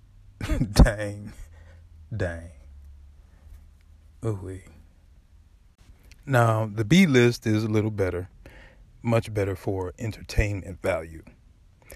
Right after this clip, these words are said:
The B list is where we apparently put lipstick on a pig because it's got good personality and all. Thus, we can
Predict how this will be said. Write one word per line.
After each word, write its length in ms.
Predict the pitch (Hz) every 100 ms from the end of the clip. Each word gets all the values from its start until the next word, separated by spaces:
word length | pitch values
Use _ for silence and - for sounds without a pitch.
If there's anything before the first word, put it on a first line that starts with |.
| - - -
The 80 |
B 160 | 107 139
list 380 | 117 113 104 -
is 200 | 101 95
where 360 | 95 95 95
we 540 | 95 104 98 95 92 92 - - - _ _ - - - - -
apparently 840 | 123 - 208 180 120 104 98 92 - - - -
put 240 | - 110
lipstick 500 | 113 120 - 117 104
on 120 | 101 87
a 60 |
pig 600 | - - 95 87 90 - - - - - - - - - - - - - - - - - - - -
because 280 | - 127 110
it's 100 | -
got 220 | 98 92
good 200 | 95 90
personality 720 | - 92 101 90 90 87 87
and 160 | 85 82
all. 240 | 78 - - - - - - - - - - - - - - 113
Thus, 320 | 127 117 - - - -
we 140 | 117
can 280 | 104 98